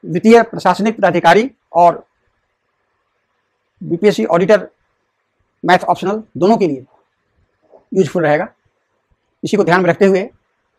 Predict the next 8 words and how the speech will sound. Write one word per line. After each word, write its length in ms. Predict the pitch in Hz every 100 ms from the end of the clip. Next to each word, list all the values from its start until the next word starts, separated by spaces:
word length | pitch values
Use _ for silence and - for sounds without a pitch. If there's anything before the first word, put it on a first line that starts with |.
| _ _ _ _ _ _ _ _ _ _ -
मैं 360 | 185 175 - - _ _ _ _ _ _ _ _ _ _ -
इस 120 | 160
क्वेश्चन 280 | 175 180 190
को 80 | 165
आज 200 | 151 -
आपको 180 | 143 165
बताया 240 | 147 147
था 200 | 175 220